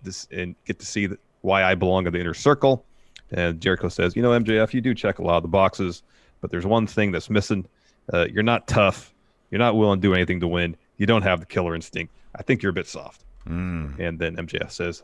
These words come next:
Speaker 1: "All right, Chris, just you watch."
Speaker 2: Mm-hmm.
Speaker 1: And then they walk out. So, oh, sorry, Jericho walks out for,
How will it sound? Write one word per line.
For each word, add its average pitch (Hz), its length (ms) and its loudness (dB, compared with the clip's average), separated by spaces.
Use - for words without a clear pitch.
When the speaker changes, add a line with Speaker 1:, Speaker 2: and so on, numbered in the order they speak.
Speaker 1:
"All 98 80 -4
right, 92 180 2
Chris, 101 240 -2
just - 300 -6
you 90 80 -2
watch." - 400 -8
Speaker 2:
Mm-hmm. 85 260 -4
Speaker 1:
And 87 160 -2
then 85 240 -4
they 92 140 2
walk 98 260 4
out. 104 320 2
So, - 140 -12
oh, 104 60 2
sorry, 90 320 0
Jericho 101 420 0
walks 92 300 2
out 90 140 2
for, - 100 -20